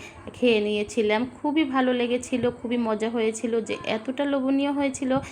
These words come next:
যা বলার বাহিরে বন্ধুরা। আপনারা একদিন হলেও বিলাতি ধনিয়া পাতা মাছ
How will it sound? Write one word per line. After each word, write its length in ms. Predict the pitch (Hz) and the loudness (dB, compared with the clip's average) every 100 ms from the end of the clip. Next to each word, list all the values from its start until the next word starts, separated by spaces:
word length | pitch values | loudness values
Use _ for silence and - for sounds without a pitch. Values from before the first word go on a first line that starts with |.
| - - - | -14 -4 0
যা 100 | 214 | 2
বলার 340 | 202 202 208 | 2 2 2
বাহিরে 380 | 208 214 220 208 | 2 2 2 0
বন্ধুরা। 380 | 208 208 208 202 | 0 -2 0 -2
আপনারা 280 | 202 220 | 0 0
একদিন 360 | 208 208 208 262 | 0 0 0 0
হলেও 360 | 262 254 254 247 | 2 2 2 0
বিলাতি 380 | 214 214 214 | 0 -2 -2
ধনিয়া 280 | 226 247 233 | -4 -2 -2
পাতা 340 | 226 220 233 226 | -2 -2 0 0
মাছ 400 | 208 208 214 | 0 0 0